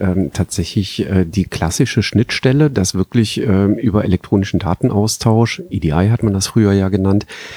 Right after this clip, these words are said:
ähm, wirklich die Daten von euch dann in die großen Key-Account-Systeme reingehen, die das dann in ihren E-R-P-Systemen und Handelssystemen irgendwie, ähm, ablegen?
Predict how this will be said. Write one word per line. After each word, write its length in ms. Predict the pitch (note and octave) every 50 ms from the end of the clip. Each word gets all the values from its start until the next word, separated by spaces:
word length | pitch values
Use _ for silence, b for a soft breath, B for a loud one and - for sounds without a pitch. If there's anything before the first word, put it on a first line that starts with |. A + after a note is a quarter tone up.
| B B B B B
ähm, 260 | B G#2 F#2 F#2 E2+ E2+
wirklich 280 | F#2+ - - B2 -
die 120 | - G#2+ F2
Daten 380 | - D2+ D#2+ G#2 - - C3+
von 220 | - - G#2+ E2 -
euch 340 | D2 D#2+ F#2+ A#2+ C#3+ -
dann 320 | - - B2 A#2+ A#2+ A#2+ -
in 240 | - G#2 A2+ B2+ B2
die 340 | B2+ A#2+ A#2 A#2 A2+ A2 A2 -
großen 420 | - - F#2 G2 G#2+ - A2 F2+
Key-Account-Systeme 1200 | - - A2 B1+ D2+ - - - B2+ B2 C3+ C3+ - C#3 - - - - B2+ B2 C3 C3 A2 -
reingehen, 420 | G2 G#2+ A#2 A#2 A2 A#2 A#2+ A2+
die 100 | G2 G2
das 200 | - F2+ F#2 -
dann 160 | - F#2 G2
in 140 | F#2+ F2 -
ihren 560 | F2+ F#2+ F#2+ F2 G2 F#2+ F#2 F#2+ G2 G#2+ C3 _ -
E-R-P-Systemen 880 | - E2+ F2 E2+ - G#2 G#2 G2 G2 G2 F2+ - - G2+ F#2+ F#2 F#2+ -
und 160 | - E2 F2+
Handelssystemen 800 | F2 F2+ F#2+ G#2 - - G2+ - - - - G#2 G2 F#2+ G2 G2
irgendwie, 440 | - F2+ F2+ G2 F#2+ - G2+ F#2+ F#2+
ähm, 320 | D#2+ - - F2+ F#2 - -
ablegen? 480 | - - - - B2+ C3+ D3 F3 F#3+